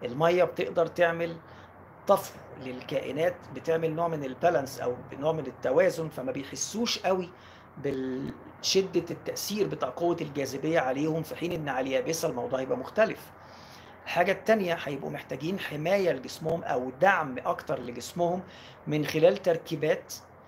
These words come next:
آه، كربونية أو يغلب عليها الكالسيوم بعد كده، اللي هي احنا بنسميها ال-، السكيلتون، سواء بقى اندوسكيلتون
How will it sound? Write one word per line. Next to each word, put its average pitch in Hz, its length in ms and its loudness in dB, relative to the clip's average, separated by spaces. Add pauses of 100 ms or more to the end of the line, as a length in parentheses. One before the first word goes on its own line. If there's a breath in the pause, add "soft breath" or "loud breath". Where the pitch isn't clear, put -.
(420 loud breath)
آه، 139 300 -2
كربونية 156 800 4
أو 165 460 -2 (560)
يغلب 165 360 2
عليها 156 200 6
الكالسيوم 156 580 -2
بعد 113 220 -6
كده، 175 320 -2 (360 loud breath)
اللي 123 140 -8
هي 170 100 2
احنا 165 160 -2
بنسميها 151 840 0
ال-، 156 320 -6 (280)
السكيلتون، 127 640 -2 (420 loud breath)
سواء 160 380 6
بقى 180 400 2
اندوسكيلتون 202 640 -4